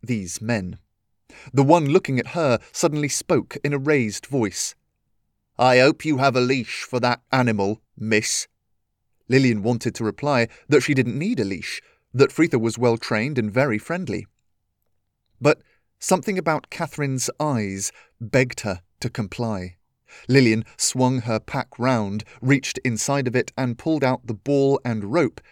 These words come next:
she'd been given in Hunsberg. She looped the end round Fritha's neck and raised the wooden spool to show the man. "All dogs must be leashed when walking the streets of Fridos."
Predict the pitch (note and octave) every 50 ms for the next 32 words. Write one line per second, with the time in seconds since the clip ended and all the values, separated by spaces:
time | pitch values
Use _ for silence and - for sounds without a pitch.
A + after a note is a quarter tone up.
0 | _ - - - C#3 A#2 - D3 D3+ C#3+ B2 B2 G2 A2+ A2 A2 - - A2+ G2+
1 | F#2+ F#2+ - F3 F3+ D#3 B2+ - - G#2+ F#2 F2 - B1 - _ - - - _
2 | _ _ _ _ _ _ _ - - D3+ C#3+ C3 C#3+ E3 E3 - - - C#3 B2+
3 | - C3+ B2+ A#2 A#2 C3 D3 C#3 A#2+ B2 A#2+ A#2 A2+ A2 G#2+ - - C3 B2 -
4 | A2+ G#2 F#2+ A#2 B2+ C#3 C3 - - - _ _ _ _ _ - C3 B2+ A#2+ A2
5 | B2 B2+ B2+ B2 B2 - - - G#2+ G2+ A2 A#2+ A2+ A2+ G#2+ G2+ - - - -
6 | E3 D3 A2+ G#2 G2+ G#2+ A2 - B2 - - - C#3 A#2 G2+ G2 A2+ A#2 B2+ A#2+
7 | G2+ F2+ F#2 F#2 F#2 _ _ _ _ _ _ _ _ _ _ _ - - C3+ C#3
8 | C#3 D3 D#3 C3+ D3 C3+ A#2+ A2+ A2+ A#2+ - - - A#2+ C3+ C3 - - - -
9 | C#3 C#3 C3 B2+ D3 A#2+ G2 - - - - - B2 B2+ B2+ A#2+ A2 A#2+ B2+ B2
10 | A#2+ - C3+ B2 A#2+ B2 A#2+ - - - C3+ C3+ C3 - - - A#2+ - - -
11 | B2+ C3 A#2+ A2+ A2 G#2 G2 - - - - -